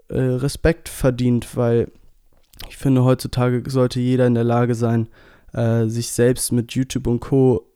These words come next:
Dinge beizubringen. So, eigentlich ist es wirklich unnötig, überhaupt irgendwas nachzufragen oder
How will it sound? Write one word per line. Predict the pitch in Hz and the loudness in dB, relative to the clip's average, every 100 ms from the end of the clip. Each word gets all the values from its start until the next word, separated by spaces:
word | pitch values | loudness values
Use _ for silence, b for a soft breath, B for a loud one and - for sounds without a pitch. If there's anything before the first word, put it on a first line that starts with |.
| - _ - | -20 _ -4
Dinge | 135 139 | 0 2
beizubringen. | 110 104 - 113 107 110 | 0 -2 -4 -6 -4 -4
So, | 117 113 - | -2 -2 -2
eigentlich | 127 127 123 | 0 0 0
ist | 131 | -4
es | 127 - | -4 -2
wirklich | 135 - - | -4 -4 -10
unnötig, | - 143 143 127 123 120 - b b b b b | 0 4 4 2 -2 -4 -8 b b b b b
überhaupt | 131 135 139 139 | 2 6 4 2
irgendwas | 131 135 127 | 0 2 4
nachzufragen | 139 143 - 127 127 123 131 | 2 2 -2 -6 0 2 2
oder | 120 135 123 | 2 2 2